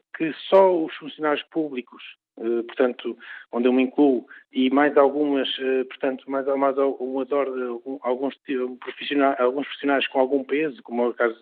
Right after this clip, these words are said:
de, na parte da aviação e entre outros, que estão, eh, bem organizados, só esses têm direito a reivindicar e só esses conseguem reivindicar alguma coisa. Mas a lógica dos sindicatos, quando ele, como ele, como a gente os conhece, não é, da história, como eles apareceram, foi para reivindicar direitos para os trabalhadores que não os tinham.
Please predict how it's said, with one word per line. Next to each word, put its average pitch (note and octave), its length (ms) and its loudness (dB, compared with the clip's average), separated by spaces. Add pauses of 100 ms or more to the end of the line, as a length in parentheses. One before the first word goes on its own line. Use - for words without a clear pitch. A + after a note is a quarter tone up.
(100)
de, A#2 140 -4
na A#2+ 160 -6
parte B2 260 -6
da A#2+ 80 4
aviação B2 500 2
e A#2 140 -4
entre A2+ 180 -6
outros, - 240 -2 (520)
que - 60 -14
estão, C3 440 4
eh, B2 300 4
bem C#3 200 2
organizados, B2+ 600 -2
só D#3 180 2
esses E3+ 260 -4
têm D#3 220 -4
direito D3 500 -2 (280)
a C3+ 80 -2
reivindicar C#3 680 0
e C#3 60 -4
só C#3 160 0
esses C#3+ 160 0
conseguem C3+ 400 -2
reivindicar C3 440 -2
alguma C3+ 200 -2
coisa. A2+ 380 -4 (400)
Mas C#3+ 240 4
a C#3+ 80 4
lógica D#3 540 2
dos C#3 200 -6
sindicatos, B2+ 560 -4
quando C3+ 220 -2
ele, D#3 120 2
como C#3+ 200 -2
ele, C#3+ 100 0
como C3 180 -2
a - 20 2
gente D3+ 220 -4
os - 80 -18
conhece, B2 480 -2
não A#2 260 -8
é, B2 140 -2
da A#2+ 120 -14
história, B2 320 0
como C3 160 -2
eles B2+ 100 0
apareceram, C#3+ 520 2 (280)
foi D#3 120 2
para D#3 140 4
reivindicar D3 520 0
direitos D3 520 2
para - 100 -4
os C3+ 60 -4
trabalhadores C#3+ 460 2
que - 140 -16
não E3 160 0
os D#3+ 100 -8
tinham. C3+ 360 -2